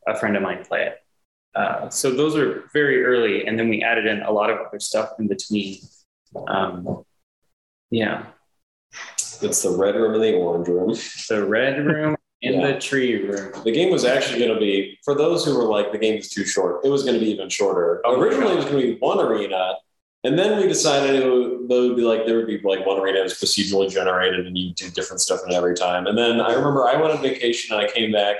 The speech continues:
Speaker 2: and you and Sam were like, "We can't do that. Let's do the se-, let's do it in sequence." And so then we were like, "It's gonna be five arenas,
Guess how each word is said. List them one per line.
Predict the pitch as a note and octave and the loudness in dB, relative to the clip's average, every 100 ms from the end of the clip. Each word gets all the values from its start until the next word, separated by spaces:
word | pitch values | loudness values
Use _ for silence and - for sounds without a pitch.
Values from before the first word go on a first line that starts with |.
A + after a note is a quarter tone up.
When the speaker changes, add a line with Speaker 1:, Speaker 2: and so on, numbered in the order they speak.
| - | -6
Speaker 2:
and | G#2 | -6
you | G#2 A2+ A#2 G#2 | 0 2 2 0
and | G#2 | -2
Sam | - G#2 | -2 -2
were | G2+ | 0
like, | F#2+ F#2+ | 0 -2
"We | - | -6
can't | G2+ F#2 | -6 -4
do | A#2+ | -2
that. | B2 A#2+ A#2 - - - - G#2+ | 0 0 -2 -4 -8 -10 -8 -4
Let's | - | -2
do | A#2+ A2 | 0 0
the | G#2 | 2
se-, | - A#2+ A#2 | 2 2 0
let's | B2 | -2
do | C3+ A#2 | 0 0
it | |
in | G#2+ | 0
sequence." | - D3 C#3+ C#3 C#3 - - | 0 -2 0 0 2 0 -2
And | C3 | -2
so | B2 B2+ | -2 0
then | C3+ C#3+ | 0 2
we | |
were | C#3 | 2
like, | C3 C3 | 2 0
"It's | B2+ | 0
gonna | C3 | 0
be | A#2 A2 | -2 -2
five | B2+ C3 D3+ - | -2 0 0 0
arenas, | G#2+ G2+ G2 F#2 F#2+ - - | 0 0 -2 -2 -2 -2 -6